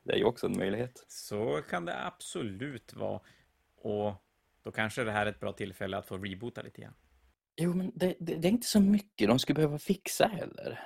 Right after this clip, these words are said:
Speaker 1: Det är ju typ så här, man kan ju ta och räkna upp att det är, eh, Starvenom i Sedafon som gör så att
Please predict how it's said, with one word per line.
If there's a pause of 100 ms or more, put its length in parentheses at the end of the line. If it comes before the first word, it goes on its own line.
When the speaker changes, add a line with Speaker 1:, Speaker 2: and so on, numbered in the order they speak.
(200)
Speaker 1:
Det
är
ju (580)
typ
så
här, (1200)
man
kan
ju
ta
och
räkna
upp
att
det
är,
eh,
Starvenom (100)
i
Sedafon
som
gör
så
att